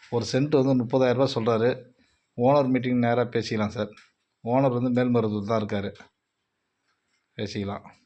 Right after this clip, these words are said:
பாருங்க, நிறைய பேர் நிறைய பத்து ஏக்கரா, ப-, பதினஞ்சு ஏக்கரா கேட்குறாங்க. இது மாதிரி மண்ணு, ரெட் சாயில் மண்ணு எதுவும் கிடைக்கல,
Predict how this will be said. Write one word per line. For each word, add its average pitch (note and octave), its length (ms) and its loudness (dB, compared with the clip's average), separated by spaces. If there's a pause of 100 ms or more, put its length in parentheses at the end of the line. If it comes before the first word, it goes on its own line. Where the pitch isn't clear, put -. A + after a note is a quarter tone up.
(4000)
பாருங்க, G#2 340 -8 (1000)
நிறைய A#2 340 0
பேர் C3+ 240 2
நிறைய A#2+ 300 2
பத்து A2 300 -4
ஏக்கரா, B2 240 4 (380)
ப-, A2 460 -2
பதினஞ்சு A2 300 0
ஏக்கரா A#2 240 0
கேட்குறாங்க. A2 440 0 (1040)
இது A2+ 120 -6
மாதிரி A#2+ 220 2 (100)
மண்ணு, B2+ 240 2
ரெட் A#2 200 -2
சாயில் C3 240 2
மண்ணு A#2+ 200 2
எதுவும் A2+ 220 -2
கிடைக்கல, G#2+ 320 0